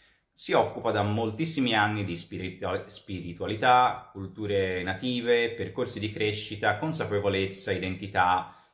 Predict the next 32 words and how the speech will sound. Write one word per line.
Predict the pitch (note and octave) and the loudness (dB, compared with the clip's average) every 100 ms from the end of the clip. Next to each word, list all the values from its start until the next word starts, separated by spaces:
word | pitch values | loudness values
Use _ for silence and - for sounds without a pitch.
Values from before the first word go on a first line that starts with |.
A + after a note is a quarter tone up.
| _ | _
e, | - G#2+ G#2+ G#2 - - | -2 2 2 0 -4 -6
eh, | G2 F2+ F2+ F2 E2+ - | -4 -2 0 0 0 0
questo | - G#2 | -4 -4
genere | G2 F2+ E2 | -2 -2 -2
di | |
cose. | D#2+ - - G2 | -4 -8 -10 -4
Quindi, | C3 B2 B2 A#2 - - _ _ _ _ _ _ _ _ | -2 2 2 0 -4 -18 _ _ _ _ _ _ _ _
eh, | E2+ F2 D#2+ | -4 -2 -2
scherzi | D#2+ G2+ - | -4 -6 -2
a | |
parte, | G2 A#2 - | 4 4 2
non | F#2+ B2+ | -4 -2
perdetevi | A#2 G2+ G2+ F#2+ | -2 -2 -2 -2
la | E2+ | -4
puntata | E2 F2 F2 | -4 -4 -2
di | E2 | -2
stasera, | - F#2+ G#2+ G2 G2 | -4 -4 0 4 2
perché | - F2 - | 0 -8 -10
sono | A2 G#2 | -8 -8
sicuro | F2 F#2+ E2+ | -8 -8 -8
che | E2+ | -8
sarà | E2 E2 D#2+ D#2+ - - _ _ _ _ | -6 0 2 2 -4 -20 _ _ _ _
interessantissima, | - A2+ G#2 G2 - E2+ D#2+ E2 - E2 D2+ | -10 -8 -2 -2 -2 -6 -6 -8 -8 -8 -6
come | - - | -4 -6
tutte | - | -4
le | F2+ | -6
puntate | E2 F2+ E2 E2 | -4 -6 -6 -4
di | |
Matrix. | D#2+ - - _ - - _ _ _ - - - - - | -6 -8 -14 _ -20 -20 _ _ _ -20 -20 -20 -20 -4
Va | F3 | 6
bene, | F3 F3 F3 - - | 8 8 6 -4 -6
io | D3 D3+ - - | 0 0 0 -8